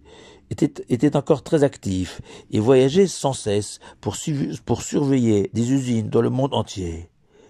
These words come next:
Mais un jour, alors qu'il traversait la route sur un passage clout-, clouté en Israël,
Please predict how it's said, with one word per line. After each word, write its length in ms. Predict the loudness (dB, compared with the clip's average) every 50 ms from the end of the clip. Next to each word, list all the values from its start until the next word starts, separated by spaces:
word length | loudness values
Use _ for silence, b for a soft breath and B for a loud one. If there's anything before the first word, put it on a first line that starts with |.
| b -2
Mais 160 | 0 2 2
un 120 | 2 0
jour, 420 | 0 -2 0 0 0 0 -2 -4 -8 B B B B B B B -4
alors 460 | -2 2 4 4 4 4 4 2 -2 _ B B B B B
qu'il 180 | -2 -2 -2
traversait 560 | -2 0 0 2 2 2 0 -2 -2 -2 0 2
la 80 | 2
route 400 | 2 2 0 0 -2 -2 -4 -8 B B B B
sur 240 | B -4 -2 0 0
un 80 | 0
passage 400 | -2 -4 -6 -4 -4 -4 -4 -4
clout-, 300 | 0 2 2 2 2 0 -8 -20 _ _ _
clouté 380 | -4 0 0 0 0 0 -2 -2
en 120 | 0 -2
Israël, 580 | -4 -6 -6 -4 -4 -2 -2 0 0 -2 -2